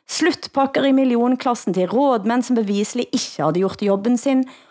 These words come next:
og lignende elleville eksempler på offentlig pengebruk her i verdens rikeste land. En dag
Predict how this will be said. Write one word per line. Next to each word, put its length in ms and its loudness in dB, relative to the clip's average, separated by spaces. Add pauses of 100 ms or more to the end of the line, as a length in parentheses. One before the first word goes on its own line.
(160)
og 160 4
lignende 540 0 (100)
elleville 640 0
eksempler 480 -2
på 160 -2
offentlig 460 -4 (180)
pengebruk 680 -2
her 240 0 (100)
i 80 2
verdens 640 -2 (160)
rikeste 680 -2
land. 320 0 (960)
En 400 2
dag 320 -2